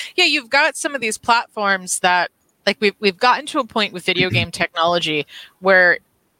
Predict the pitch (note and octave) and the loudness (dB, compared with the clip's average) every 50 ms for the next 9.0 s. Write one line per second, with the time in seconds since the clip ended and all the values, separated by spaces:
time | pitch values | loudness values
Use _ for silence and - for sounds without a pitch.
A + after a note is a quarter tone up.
0 | _ - G3 - - G3+ G3+ F3 - G#3 G#3 A3+ B3 A#3 G3 - - - - A3 | _ -6 -6 -4 -4 -6 -6 -2 -2 -2 0 0 -2 -6 -6 -6 -6 -2 0 0
1 | G3 G3 - - _ _ _ _ _ _ _ _ G3+ G3+ G3 F#3+ F#3 F#3 F3+ E3 | 0 0 -2 -6 _ _ _ _ _ _ _ _ -6 -4 -4 -4 -4 -4 -4 -4
2 | E3+ - - - G#3 G3+ G3 E3 D3+ D3 D3+ - _ _ _ _ _ _ _ _ | -6 -8 -2 -2 0 0 0 -2 -4 -6 -10 -14 _ _ _ _ _ _ _ _
3 | - E3+ E3+ E3 D#3+ D#3 D3 C#3+ C3 - _ _ _ _ _ _ _ _ _ _ | -4 -2 0 0 0 -2 -4 -8 -16 -20 _ _ _ _ _ _ _ _ _ _
4 | _ _ _ _ _ _ _ _ _ _ _ _ - G#3 F#3+ F#3 C#3 F#3+ F3+ - | _ _ _ _ _ _ _ _ _ _ _ _ -6 -4 -2 -2 -2 -4 -6 -10
5 | _ _ _ _ _ _ _ _ _ _ _ _ _ _ _ _ _ _ _ _ | _ _ _ _ _ _ _ _ _ _ _ _ _ _ _ _ _ _ _ _
6 | _ _ _ _ _ _ _ _ - - C3+ C#3+ F#3+ G#3+ F3+ A#2+ F#2+ G3 G#3 G#3 | _ _ _ _ _ _ _ _ -4 0 2 4 4 4 4 4 2 2 0 -2
7 | G#3 - G3+ G3 G#3 C#4 C#4+ G#3+ G3 G3 - - D4+ D4+ A3+ F3 F#3 G3+ G#3 G#3 | -2 -2 -2 0 0 -2 -2 -2 -4 -6 -4 -2 0 0 2 0 0 -2 -4 -4
8 | G3+ F3+ F#3+ F#3+ A#3+ B3+ A3+ G3 F#3 F#3 - - - - F3+ F#3 F#3+ G3 G#3 | -2 0 0 0 0 0 -2 -4 -4 -4 -6 -8 -4 0 2 4 4 6 4